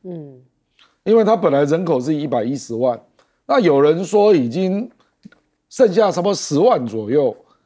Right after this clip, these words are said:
Speaker 2: 可是我又看到另外一个报道说还有三十万啊。那如果还有三十万，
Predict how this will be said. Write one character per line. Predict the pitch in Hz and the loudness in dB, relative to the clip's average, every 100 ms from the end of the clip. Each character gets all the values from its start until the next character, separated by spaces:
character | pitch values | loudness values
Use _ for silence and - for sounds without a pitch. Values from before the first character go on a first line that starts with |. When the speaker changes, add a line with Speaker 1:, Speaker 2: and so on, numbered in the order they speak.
| _ | _
Speaker 2:
可 | 165 | -6
是 | 190 | -2
我 | 240 160 | 2 2
又 | 214 | 2
看 | 202 202 | 0 2
到 | 202 | 4
另 | 185 190 | 4 2
外 | 180 170 | 2 2
一 | |
个 | 147 | 0
报 | 160 160 | 0 0
道 | 131 104 | 0 -2
说 | 139 | -2
还 | 120 127 | -2 -2
有 | 107 | -4
三 | - 131 123 | -6 -8 -8
十 | - 98 | -16 -14
万 | 113 113 - _ _ - | -12 -12 -14 _ _ -20
啊。 | 101 _ _ - - _ - - | -20 _ _ -20 -20 _ -16 -2
那 | 320 | 0
如 | 277 | 2
果 | 311 196 | 4 4
还 | 185 247 | 6 6
有 | 170 | 4
三 | 127 - - - 214 | 0 -8 -6 0 0
十 | 175 160 | 0 0
万， | 185 190 156 135 | 4 4 2 -2